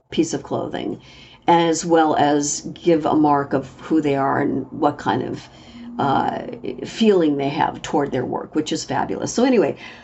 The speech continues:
this was an example I thought I would bring up 'cause he's just has a marvelous stellium there, and he has Scorpio rising, um, and he has,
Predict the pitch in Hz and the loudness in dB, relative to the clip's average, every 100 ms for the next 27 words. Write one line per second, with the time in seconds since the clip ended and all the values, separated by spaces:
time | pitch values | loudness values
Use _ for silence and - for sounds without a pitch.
0 | - - 269 285 311 285 269 226 202 185 | -16 0 2 2 0 2 4 2 4 4
1 | 160 170 160 170 180 170 180 185 170 170 | 4 2 0 2 2 4 4 2 0 0
2 | 160 139 - - _ _ _ _ _ _ | 0 -2 -4 -10 _ _ _ _ _ _
3 | _ _ _ _ - - 180 175 175 165 | _ _ _ _ -20 -6 -4 2 2 2
4 | - - - 180 180 - _ _ _ _ | -4 -14 -4 -4 -4 -12 _ _ _ _
5 | - 180 175 170 175 180 175 156 151 - | -2 0 2 2 4 4 4 2 0 -2
6 | 156 143 143 110 87 - 92 - - - | -4 -2 0 0 -2 -4 -6 -6 -16 -20
7 | - - 165 170 165 160 - 175 185 208 | -20 -2 2 2 2 -2 2 2 4 2
8 | 185 147 - - - - 95 185 - - | 4 2 -2 -6 -6 -6 -4 -6 -8 -20
9 | - - - - 170 165 160 160 160 160 | -20 -20 -16 -2 2 2 2 2 2 0
10 | 165 160 - 170 165 165 160 170 160 156 | 0 0 2 2 2 2 2 2 0 0
11 | 151 151 - | 0 -4 -8